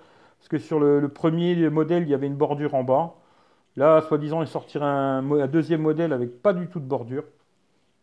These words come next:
Bon, pourquoi pas, on verra bien. Alors ensuite, sur le Galaxy S sept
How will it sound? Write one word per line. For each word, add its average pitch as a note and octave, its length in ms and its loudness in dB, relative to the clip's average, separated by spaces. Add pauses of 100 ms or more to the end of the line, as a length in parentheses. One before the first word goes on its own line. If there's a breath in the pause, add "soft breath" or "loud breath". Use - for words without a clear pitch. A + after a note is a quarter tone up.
(800)
Bon, A2+ 180 -6 (420)
pourquoi B2+ 380 -6
pas, A#2 260 -6 (140)
on A#2 80 -14
verra A2 240 -6
bien. A2+ 260 -8 (1600 soft breath)
Alors E3 200 4
ensuite, G3 240 -4
sur F#3+ 100 2
le F#3 80 8
Galaxy F#3+ 480 4
S F3+ 160 4
sept G3+ 300 0